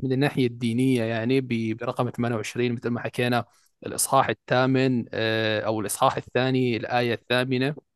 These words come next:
إذا ماني غلطان، يعني، أو العكس، أتمنى تسامحوني اللي، اللي عم يسمعونا، يعني، آه، من الكتاب المقدس، و-، وعقاب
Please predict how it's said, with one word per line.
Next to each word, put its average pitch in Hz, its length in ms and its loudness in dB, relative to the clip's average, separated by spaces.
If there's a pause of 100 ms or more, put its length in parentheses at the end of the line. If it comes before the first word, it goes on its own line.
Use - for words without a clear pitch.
(100)
إذا 123 300 -6
ماني 123 200 0
غلطان، 113 420 0
يعني، 113 280 -4
أو 113 100 -2
العكس، 110 460 -4
أتمنى 113 300 -6
تسامحوني 120 540 -4
اللي، 107 420 -12 (520)
اللي 95 120 -4
عم 104 80 -4
يسمعونا، 117 440 0
يعني، 123 360 0 (480)
آه، 113 560 2
من 117 60 -2
الكتاب 131 380 2
المقدس، 135 920 0
و-، 117 840 2
وعقاب 117 540 2